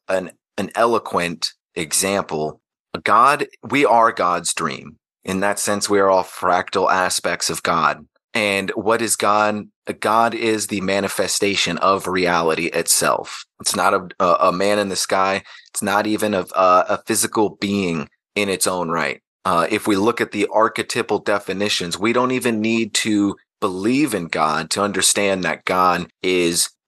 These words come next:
it is a fact of human consciousness, uh, regardless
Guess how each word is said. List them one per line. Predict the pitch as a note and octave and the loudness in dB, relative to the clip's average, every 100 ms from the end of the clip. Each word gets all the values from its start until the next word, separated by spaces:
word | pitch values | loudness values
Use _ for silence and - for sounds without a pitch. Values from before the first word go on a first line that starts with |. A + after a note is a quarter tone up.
| _ - | _ -2
it | G#2+ | 0
is | A2 A2+ | 0 -2
a | |
fact | - G#2 G2+ - | -4 -2 -2 -4
of | E2+ | -10
human | - A2+ G#2+ D#2 | -4 -2 -2 -2
consciousness, | - G2 A2 - C#2 - C2+ B1 - _ F#2+ | 0 2 2 -2 -6 -6 -6 -6 -6 _ 0
uh, | F#2+ F#2 - | 2 2 0
regardless | G2+ G#2 A2 A2+ A#2+ G#2 F#2+ - | -2 0 4 4 2 2 0 0